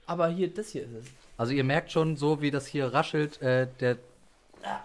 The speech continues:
Speaker 2: Tisch
Speaker 1: ja.
Speaker 2: ist ein wenig vollgemüllt.
Speaker 1: Äh, das hab ich nämlich vom Kumpel von mir, der hat mir das, äh, empfohlen. Äh, jetzt mal nicht über meine Aussprache lachen. The Big Five
Speaker 2: Of
Speaker 1: for
Speaker 2: Life.
Speaker 1: Life. For Life.
Speaker 2: For
Speaker 1: Was
Speaker 2: Life.
Speaker 1: wirklich zählt im Leben. Äh, und da bin ich mal gespannt,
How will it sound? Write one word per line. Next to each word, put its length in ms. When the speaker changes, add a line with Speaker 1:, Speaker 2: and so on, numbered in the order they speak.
Speaker 2:
Tisch 220
Speaker 1:
ja. 80
Speaker 2:
ist 80
ein 200
wenig 240
vollgemüllt. 720
Speaker 1:
Äh, 120
das 160
hab 80
ich 80
nämlich 200
vom 260
Kumpel 260
von 160
mir, 100
der 120
hat 80
mir 100
das, 320
äh, 140
empfohlen. 640
Äh, 400
jetzt 300
mal 280
nicht 200
über 100
meine 220
Aussprache 500
lachen. 460
The 60
Big 200
Five 640
Speaker 2:
Of 120
Speaker 1:
for 240
Speaker 2:
Life. 200
Speaker 1:
Life. 380
For 240
Life. 260
Speaker 2:
For 280
Speaker 1:
Was 180
Speaker 2:
Life. 40
Speaker 1:
wirklich 380
zählt 240
im 100
Leben. 280
Äh, 160
und 180
da 20
bin 160
ich 60
mal 100
gespannt, 560